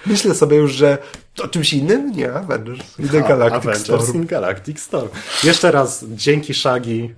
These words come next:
Speaker 2: e, było warto.
Speaker 1: No dobra, mówię,
Speaker 2: No to
Speaker 1: że mam
Speaker 2: jeszcze
Speaker 1: drugiego maila.
Speaker 2: pisze do nas Mateusz.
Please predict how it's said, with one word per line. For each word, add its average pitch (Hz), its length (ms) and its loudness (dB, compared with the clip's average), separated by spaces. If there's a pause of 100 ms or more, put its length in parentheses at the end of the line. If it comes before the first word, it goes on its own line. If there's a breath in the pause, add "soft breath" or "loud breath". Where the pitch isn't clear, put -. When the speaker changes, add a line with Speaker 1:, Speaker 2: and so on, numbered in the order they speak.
Speaker 2:
e, 107 360 -4
było 113 300 2
warto. 87 480 0 (1600 loud breath)
Speaker 1:
No 156 160 -2
dobra, 175 340 6
mówię, 127 160 4
Speaker 2:
No 131 60 6
to - 0 -
Speaker 1:
że 139 60 4
mam - 100 8
Speaker 2:
jeszcze 147 120 4
Speaker 1:
drugiego 113 280 6
maila. 104 340 2 (160)
Speaker 2:
pisze 185 280 0
do 139 100 2
nas 151 240 0
Mateusz. 131 760 -4